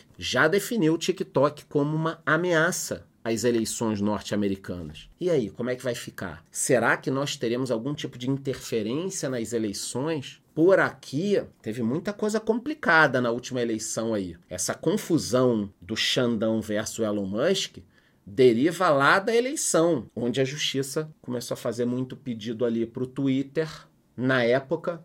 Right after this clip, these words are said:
"Tira essa conta, tira esse jornalista, tira esse não sei o quê." E, por coincidência,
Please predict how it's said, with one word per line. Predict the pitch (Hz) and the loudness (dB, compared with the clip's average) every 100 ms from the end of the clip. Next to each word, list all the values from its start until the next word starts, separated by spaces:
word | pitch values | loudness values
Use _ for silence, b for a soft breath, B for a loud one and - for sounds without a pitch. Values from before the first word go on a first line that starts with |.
| _ | _
"Tira | - 208 | 0 0
essa | 202 - 202 | 2 2 0
conta, | 196 190 196 165 139 | 2 2 2 2 -2
tira | 127 - 196 | 0 2 2
esse | 202 185 | 2 0
jornalista, | 180 190 196 196 190 196 156 - | 2 2 4 4 4 4 2 -2
tira | - 185 196 | -2 0 0
esse | 190 185 | -2 -4
não | 185 | -4
sei | - 180 | -4 -4
o | |
quê." | - 151 104 - | 0 0 0 -2
E, | 156 | -2
por | 156 151 151 | 2 0 0
coincidência, | - 151 147 - 185 147 143 156 156 | 0 2 2 -4 -4 0 0 -2 -8